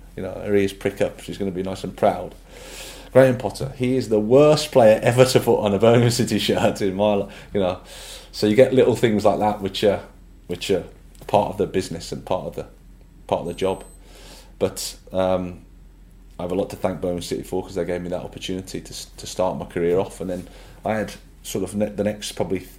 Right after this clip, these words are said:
five, six years, moving,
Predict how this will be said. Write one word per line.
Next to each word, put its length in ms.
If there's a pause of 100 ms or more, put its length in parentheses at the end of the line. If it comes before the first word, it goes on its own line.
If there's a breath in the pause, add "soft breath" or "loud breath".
(280)
five, 400
six 300
years, 440 (560 loud breath)
moving, 540